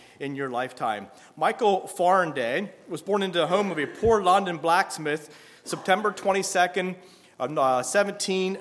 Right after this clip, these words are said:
ninety-one. And later in life, he became known as a very famous scientist. Uh, famous discoveries, electromagnetism.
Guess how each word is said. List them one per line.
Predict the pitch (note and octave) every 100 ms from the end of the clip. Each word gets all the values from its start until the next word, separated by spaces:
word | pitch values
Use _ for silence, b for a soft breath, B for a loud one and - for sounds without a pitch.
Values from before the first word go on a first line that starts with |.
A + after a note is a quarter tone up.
| E3
ninety-one. | E3 F3 F3+ F3 D#3+ E3+ D3 A2 - - - _ _
And | C3+ C#3+
later | E3+ G#3
in | G3
life, | E3 F3+ F#3
he | D#3
became | D#3+ - F3 F3
known | F3 F3+
as | D3+ C#3+
a | C#3+ A#2+ B B
very | C3 E3 G#3 G#3 G3+
famous | - - F#3 F#3+ F#3 E3+ - -
scientist. | F#3 F3 F3+ E3 - A2+ - - B B B B B
Uh, | C3+ C3+ B2 - -
famous | G3 F#3+ F#3+
discoveries, | F#3 D#3 - F#3 E3 C3+ A#2 - -
electromagnetism. | D#3+ F3 G3 - F#3+ F3+ D#3 - - E3+ F3+ F3+ F3 E3+ D3 B2 F#2+